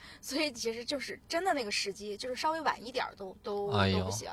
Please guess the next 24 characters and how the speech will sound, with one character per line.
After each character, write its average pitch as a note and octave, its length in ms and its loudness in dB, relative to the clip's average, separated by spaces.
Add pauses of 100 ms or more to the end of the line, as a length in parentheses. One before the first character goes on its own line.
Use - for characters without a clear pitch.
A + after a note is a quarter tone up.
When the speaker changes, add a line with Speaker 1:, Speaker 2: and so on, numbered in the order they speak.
Speaker 1:
稍 D#4 180 6
微 D#4+ 100 6
Speaker 2:
是。 - 100 -2
Speaker 1:
太 F#4+ 120 8
早 - 280 8
呢 A3+ 180 0
也 A#3+ 160 -4
不 C4 140 -8
行， - 180 -4 (280)
就 E4 120 -4
正 D#4+ 140 2
好 A3 200 0
赶 G#3+ 200 0
到 F#3 140 -6
一 G3+ 140 -4
六 A#3 200 2
年 F#3 180 -6
那 A3+ 120 -6
个 F#3+ 100 -4
坎 - 220 -4
儿 - 80 -12
上， F#3 220 -6 (320)
就 G#3 100 -8
是， G3+ 100 -8